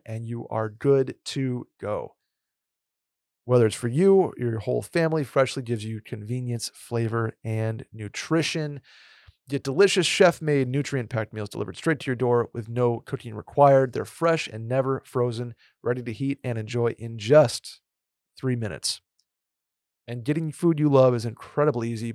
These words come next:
because you go to the Freshly website or app to find meals that fit your lifestyle with plans that work for your dietary needs,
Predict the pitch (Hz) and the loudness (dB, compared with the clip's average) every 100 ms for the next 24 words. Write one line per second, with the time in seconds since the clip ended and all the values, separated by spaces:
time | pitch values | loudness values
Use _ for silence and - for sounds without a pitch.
0 | - - - 107 110 117 107 - 156 143 | -12 -14 -10 -8 -6 -8 -6 -6 -6 -2
1 | 127 131 - 123 - 170 190 156 151 - | 0 0 0 -2 2 2 4 6 4 0
2 | _ _ _ - - 147 127 131 143 131 | _ _ _ -14 -2 0 0 -2 -2 -2
3 | 117 - 139 135 139 127 123 - 123 117 | -4 -8 -4 2 2 2 0 0 -2 -2
4 | 110 - 120 117 110 107 120 - - 120 | -6 -6 -6 -6 -8 -6 -6 -6 -6 -4
5 | 117 151 151 151 - 120 113 113 110 123 | 2 4 4 2 -6 -4 -2 -2 -4 -4
6 | 113 110 127 175 170 160 | -4 -4 -2 0 0 -4